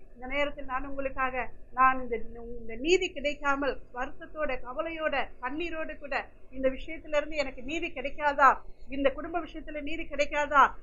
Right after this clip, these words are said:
என்னுடைய பெற்றோர்கள் பகுதியில் எனக்கு வர வேண்டிய நன்மைகள் கிடைக்காதா, எனக்கு கிடைக்க வேண்டிய நன்மைகள் அரசாங்கத்திலிருந்து கிடைக்காதா, எனக்கு, எனக்கு வர வேண்டியதான ஒவ்வொரு காரியங்களும் தடைப்பட்டு இருக்கிறது, எனக்கு ஒரு நீதி உண்டாகாதா என்று கேட்கிறார்.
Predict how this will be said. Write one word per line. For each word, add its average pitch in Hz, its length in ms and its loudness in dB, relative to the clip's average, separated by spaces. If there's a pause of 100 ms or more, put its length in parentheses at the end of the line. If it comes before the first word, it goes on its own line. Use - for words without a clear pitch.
என்னுடைய 294 300 -2
பெற்றோர்கள் 339 500 -2
பகுதியில் 311 320 -2
எனக்கு 302 260 -2
வர 269 180 4
வேண்டிய 311 220 -4
நன்மைகள் 294 480 -4
கிடைக்காதா, 294 600 0 (160)
எனக்கு 311 280 -2
கிடைக்க - 300 -4
வேண்டிய 339 240 -2
நன்மைகள் 302 460 -2
அரசாங்கத்திலிருந்து 311 840 -4
கிடைக்காதா, 269 580 0 (200)
எனக்கு, 320 260 0
எனக்கு 302 260 0
வர 277 200 0
வேண்டியதான 330 540 -2
ஒவ்வொரு 320 420 0
காரியங்களும் 320 520 -2
தடைப்பட்டு 302 420 -4
இருக்கிறது, 285 540 0 (140)
எனக்கு 359 240 -2
ஒரு 349 120 -2
நீதி 339 360 2
உண்டாகாதா 339 640 6
என்று 302 240 0
கேட்கிறார். 247 400 -4